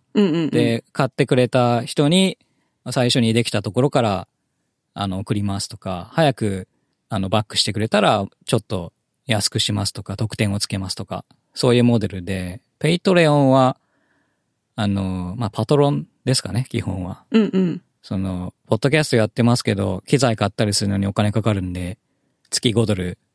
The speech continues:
Speaker 2: 支援お願いしますみたいな
Speaker 1: うん。
Speaker 2: 感じですね。まあ、僕は実はそれやってて、
Speaker 1: あ、
Speaker 2: あの、
Speaker 1: そうなんですね。
Speaker 2: ペ-、ペイトレオンじゃないですけど、あの、ガムロードで、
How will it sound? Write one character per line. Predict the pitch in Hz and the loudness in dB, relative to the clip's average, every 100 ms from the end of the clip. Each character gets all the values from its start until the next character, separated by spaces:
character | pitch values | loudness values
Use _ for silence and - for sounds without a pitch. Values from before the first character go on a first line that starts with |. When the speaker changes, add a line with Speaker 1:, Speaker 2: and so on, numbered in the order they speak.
| _ | _
Speaker 2:
支 | - 120 | 0 2
援 | 98 | 0
お | 92 | -2
願 | 92 90 | -4 -2
い | |
し | - | -2
ま | 98 | -2
す | - | -10
み | 85 | -12
た | - | -12
い | |
な | 92 107 _ _ _ _ _ | -14 -16 _ _ _ _ _
Speaker 1:
う | 196 | 2
ん。 | 190 175 | 2 0
Speaker 2:
感 | 180 101 | -4 -6
じ | 92 | -6
で | 90 | -10
す | 101 | -10
ね。 | 98 - _ _ _ _ _ _ _ _ _ _ _ | -12 -16 _ _ _ _ _ _ _ _ _ _ _
ま | 170 | 0
あ、 | 151 | 0
僕 | 143 - 208 214 208 | 0 0 2 4 4
は | 196 | 2
実 | 185 208 | 4 4
は | 147 | 4
そ | 123 | 2
れ | 117 110 | 2 2
や | 110 | -2
っ | |
て | - 170 | -2 -2
て、 | 131 90 95 - _ _ _ _ - | -2 -4 -8 -16 _ _ _ _ 0
Speaker 1:
あ、 | |
Speaker 2:
あ | 277 | 0
の、 | 262 | 2
Speaker 1:
そ | 285 | 2
う | |
な | 180 | 2
ん | 147 | 0
で | 143 | -6
す | |
ね。 | - | 0
Speaker 2:
ペ-、 | 170 | 0
ペ | |
イ | 175 | 2
ト | |
レ | 190 151 | 2 2
オ | |
ン | 110 | 2
じ | |
ゃ | 107 | -2
な | |
い | 101 | -4
で | |
す | 87 | -8
け | - | -8
ど、 | 101 127 123 - _ | -2 0 0 -4 _
あ | - 117 | -14 -10
の、 | 101 101 98 | -8 -8 -2
ガ | 123 | 2
ム | 143 | 4
ロ | 160 151 | 4 4
ー | |
ド | 113 | 2
で、 | 98 92 98 | -2 -6 -10